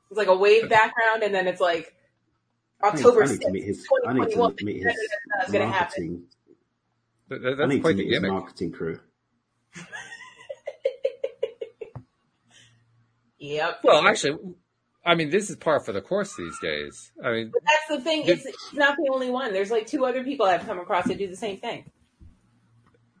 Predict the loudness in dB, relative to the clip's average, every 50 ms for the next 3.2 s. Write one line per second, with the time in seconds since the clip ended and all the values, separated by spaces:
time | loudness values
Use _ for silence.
0 | _ _ -20 -18 -10 -6 -6 -6 -6 -8 -14 -6 0 2 2 2 2 -4 -6 -4
1 | -4 -4 -4 -8 -6 0 2 2 2 0 -2 -2 -2 -2 -2 -6 -8 -4 -2 -2
2 | -2 -4 -6 -8 -8 -8 -6 -6 -6 -6 -8 -10 -10 -10 -10 -8 -8 -6 -6 -6
3 | -8 -12 -14